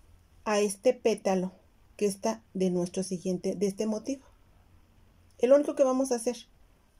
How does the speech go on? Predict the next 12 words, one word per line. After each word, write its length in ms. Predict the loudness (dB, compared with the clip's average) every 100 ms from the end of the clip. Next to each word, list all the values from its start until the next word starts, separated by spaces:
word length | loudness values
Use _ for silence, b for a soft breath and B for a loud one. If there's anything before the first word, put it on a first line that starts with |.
| _ _ _ -4
Vamos 360 | 0 2 0 0
a 120 | 0
tomar 320 | 2 4 2
nuestro 360 | 2 -2 -4 -4
pétalo 640 | -2 -2 0 0 2 -2 -6 -20 -20 _ _ -2
y 100 | 2
vamos 280 | 2 0 -2
a 60 |
hacer 260 | 0 0 0
un 160 | -2 -4
punto 440 | -2 -4 -2 -2
alto 300 | 0 -2 -8